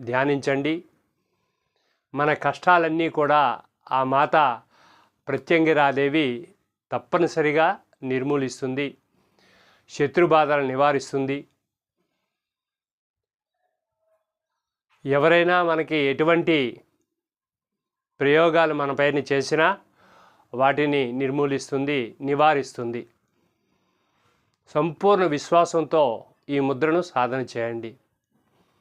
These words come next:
చూడండి, ఇది ఎడమ చేయి, కుడి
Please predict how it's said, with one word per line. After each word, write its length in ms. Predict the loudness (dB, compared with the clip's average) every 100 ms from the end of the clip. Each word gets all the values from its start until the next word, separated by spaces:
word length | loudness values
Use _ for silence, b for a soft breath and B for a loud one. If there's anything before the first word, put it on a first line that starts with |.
| _ _ _ _ _ _
చూడండి, 420 | -8 -6 -4 -6 -8 -12 _ _ _ _ _ _ _ _ _ _ _ _ _ _ _ _ _ _ _ -8
ఇది 220 | -2 -2 -2 -8 _ _ _ _ _ _ _ _ _ _ _ b b b b b b
ఎడమ 220 | -2 0 0 -2
చేయి, 360 | -2 -2 -4 -6 -12 _ _ _ _ _ _ b b b b b -6
కుడి 180 | -4